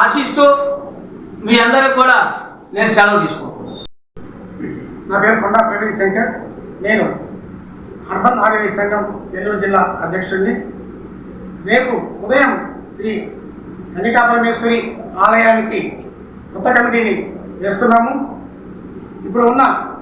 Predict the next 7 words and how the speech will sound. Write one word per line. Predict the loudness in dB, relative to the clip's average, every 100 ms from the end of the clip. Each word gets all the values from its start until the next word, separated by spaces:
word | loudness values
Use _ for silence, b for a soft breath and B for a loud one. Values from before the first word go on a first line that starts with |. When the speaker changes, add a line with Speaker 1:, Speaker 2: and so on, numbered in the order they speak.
| -2
Speaker 2:
ఫేక్ | 2 4 4
కమిటీని | 2 2 2 2 -2 -6 -12 -14 -16 -16 -16 -12 -6
విత్‌డ్రా | 0 4 4 4
చేసి | 2 4 2 0 -6 -12 -14 -14 -10 -2
ఈ | 4
కొత్త | 4 6
కమిటీకి | 4 4 2 2